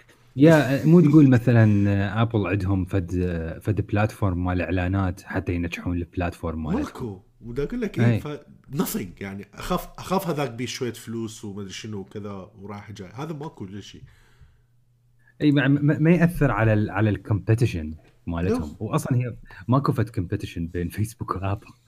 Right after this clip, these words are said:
Speaker 1: يعني، ما، أبل a totally different company than
Speaker 2: إيه.
Speaker 1: Facebook. ف
Speaker 2: صوت
Speaker 1: يا
Speaker 2: الضعفاء. خطير.
Speaker 1: سخافة. سخافة،
Speaker 2: حيل،
Speaker 1: سخافة.
Speaker 2: حيل،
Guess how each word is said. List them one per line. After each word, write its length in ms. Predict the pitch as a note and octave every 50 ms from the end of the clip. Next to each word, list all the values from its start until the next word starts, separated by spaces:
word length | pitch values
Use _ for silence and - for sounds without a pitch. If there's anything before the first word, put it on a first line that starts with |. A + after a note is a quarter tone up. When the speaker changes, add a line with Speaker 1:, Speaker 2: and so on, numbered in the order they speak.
| - - - - _ _
Speaker 1:
يعني، 160 | - F2 F2+ F2+
ما، 520 | G2 G2+ G#2 F#2 F2 G2 - - F#2 G2+
أبل 380 | A2+ A2+ A2+ G#2 F#2+ - F#2 F#2+
a 20 |
totally 440 | - G#2+ G#2+ - A2+ G2 G2 F2+ G#2
different 360 | - - G2 F2+ F2 - -
company 320 | G#2+ G2 - G2 F2 E2 - - _ _ - - - - - F#2
than 180 | - C4 B3+
Speaker 2:
إيه. 80 | F#2+ F2
Speaker 1:
Facebook. 220 | - - D#2 - _ _ _ _ _ _ _ _ _ _ _ - - - - - - - -
ف 120 | - - G2+ F#2+ F2+ F2+ F2 F2 E2+ D#2+ E2 D#2+ E2 F2 E2+ - _ _ _ _ - - -
Speaker 2:
صوت 500 | - - - - A#3 G#3+ G#3+ F#3+ D#3+ C#3
Speaker 1:
يا 200 | F3 F3 C#3 A#2+
Speaker 2:
الضعفاء. 500 | A#2 A2+ A2+ D3 C3+ A2+ F2 E2+ E2+ - - - - - _ _ _ _ _ _ _ _ _ - - - _ _ _ _ _ -
خطير. 300 | _ A#2+ A2 A2 A#2 G#2+
Speaker 1:
سخافة. 500 | G2+ G2 A#2 A2+ - C#3+ B2+ - E2+ - _ _ _ _ _ _ _ _ _ _
سخافة، 240 | - - - - -
Speaker 2:
حيل، 200 | G3+ F#3+ E3+ C#3
Speaker 1:
سخافة. 180 | G#2+ - G#2+
Speaker 2:
حيل، 300 | - - E3+ E3 D#3 C3+